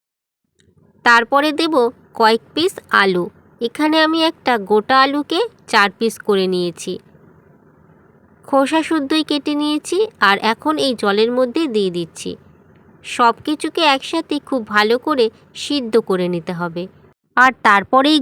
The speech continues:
ঘটবে রেসিপির ম্যাজিক। এবারে আমি দিলাম কিছুটা নুন।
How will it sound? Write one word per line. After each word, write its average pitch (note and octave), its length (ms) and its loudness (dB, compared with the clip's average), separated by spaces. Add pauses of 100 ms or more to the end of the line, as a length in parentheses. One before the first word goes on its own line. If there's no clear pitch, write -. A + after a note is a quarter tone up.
ঘটবে C4+ 340 4 (140)
রেসিপির B3+ 480 0 (120)
ম্যাজিক। F#3 400 0 (1160)
এবারে C4 420 0
আমি D#4 140 -2 (100)
দিলাম D4+ 240 0 (140)
কিছুটা C4+ 400 -4 (120)
নুন। A#3+ 180 2